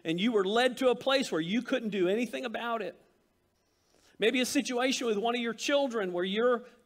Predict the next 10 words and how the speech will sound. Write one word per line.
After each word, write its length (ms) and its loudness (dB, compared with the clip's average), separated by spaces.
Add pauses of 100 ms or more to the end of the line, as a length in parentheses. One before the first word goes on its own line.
(100)
devastated 800 0
by 160 -2
their 160 -2
choices 560 -2
and 120 -4
their 120 -2
decisions, 720 -4
but 240 -8
you 120 -10
can't 520 -10